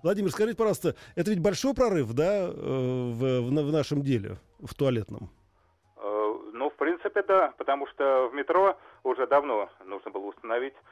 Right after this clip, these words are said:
Speaker 2: туалеты, хотя бы на ключевых станциях.
Speaker 1: Скажите, а когда вообще появились общественные туалеты в российских городах, если вот так, э, копнуть
Speaker 2: Вы знаете,
Speaker 1: глубже?
Speaker 2: э, вот
Speaker 1: Да.
Speaker 2: самый интересный момент такой, что точной информации нет, но, в принципе, был указ Петра от девятого апреля тысяча шестьсот девяносто девятого года.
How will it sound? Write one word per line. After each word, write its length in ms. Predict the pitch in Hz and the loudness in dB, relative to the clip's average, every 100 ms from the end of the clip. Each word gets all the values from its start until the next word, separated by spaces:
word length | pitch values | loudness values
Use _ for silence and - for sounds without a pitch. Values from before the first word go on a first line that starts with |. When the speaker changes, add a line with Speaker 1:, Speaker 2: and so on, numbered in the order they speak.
| - - | -10 2
Speaker 2:
туалеты, 500 | 123 139 - - - _ | 4 4 0 -6 -12 _
хотя 280 | - 127 156 | -2 2 2
бы 80 | 139 | 0
на 80 | 117 | -6
ключевых 380 | 110 123 120 - | -8 -6 -6 -4
станциях. 440 | 104 85 - 80 - _ - 143 - | -4 -4 -8 -20 -20 _ -16 -14 -4
Speaker 1:
Скажите, 340 | - 233 175 - | -2 0 0 -2
а 100 | - | -2
когда 220 | 196 254 | 2 2
вообще 240 | 247 254 | 2 -2
появились 280 | 226 202 170 | 0 0 0
общественные 300 | 180 185 165 | -2 -4 -2
туалеты 460 | 190 202 214 190 160 | 0 2 2 2 2
в 60 | |
российских 400 | 170 156 175 170 | 0 -2 -4 -2
городах, 460 | 143 160 135 104 - | 0 2 2 -2 -4
если 340 | 123 143 143 151 | -4 -2 0 2
вот 160 | 143 | 2
так, 160 | 147 - | 0 -2
э, 40 | 143 135 - | -4 -4 -2
копнуть 200 | 156 - | 0 2
Speaker 2:
Вы 80 | 156 | 4
знаете, 160 | 226 156 | 6 4
Speaker 1:
глубже? 260 | 127 127 | 4 4
Speaker 2:
э, 180 | 123 117 | 6 6
вот 200 | 117 101 - | 4 0 4
Speaker 1:
Да. 60 | 208 | 4
Speaker 2:
самый 160 | 202 | 4
интересный 320 | - 175 170 | 2 -2 0
момент 300 | 151 160 165 | -2 0 0
такой, 280 | 165 160 98 | 0 0 -2
что 120 | - 120 | -4 -2
точной 380 | 190 - 170 | -2 -2 -2
информации 500 | 160 170 180 175 170 180 | 2 2 2 0 -2 -2
нет, 220 | 226 - | -2 -2
но, 120 | 143 | -4
в 80 | - | -2
принципе, 500 | 214 208 - - - | -6 -6 -8 -6 -6
был 280 | - 190 - | -2 -2 0
указ 220 | - 175 - | -2 -2 -4
Петра 400 | - 104 80 - - - | -4 -2 -4 -6 -20 -6
от 140 | 104 123 | -2 0
девятого 380 | 156 156 151 147 | 2 2 4 2
апреля 320 | 196 190 147 | 2 -2 -2
тысяча 340 | 175 175 131 - | -2 -2 -6 -10
шестьсот 260 | - 180 170 | -8 -6 -4
девяносто 300 | 139 143 - | -4 -6 -4
девятого 360 | 151 156 156 | -2 0 0
года. 360 | 127 104 80 | 0 0 -2